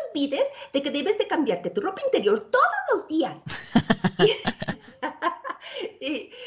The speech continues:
y el, el, el hacerle, el, eh, prepararle los platillos, que el pastel, que los dulces, todo muy tierna, que justamente hoy, shh,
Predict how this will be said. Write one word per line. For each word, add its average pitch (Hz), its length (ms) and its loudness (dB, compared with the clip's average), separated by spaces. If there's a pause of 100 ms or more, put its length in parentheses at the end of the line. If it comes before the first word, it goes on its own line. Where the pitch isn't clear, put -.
(140)
y 262 300 4
el, 247 160 8
el, 214 260 0
el 208 180 0
hacerle, 208 680 -4
el, 165 280 -4 (160)
eh, - 400 -4
prepararle 196 540 0
los 185 200 -2
platillos, 156 800 -4
que - 100 -10
el 135 80 -8
pastel, - 680 -2
que 247 100 0
los 254 320 2
dulces, 302 560 0
todo 269 220 2
muy 320 460 6 (160)
tierna, 302 540 2
que - 120 2
justamente 359 880 0 (200)
hoy, 151 440 -4 (300)
shh, - 440 -16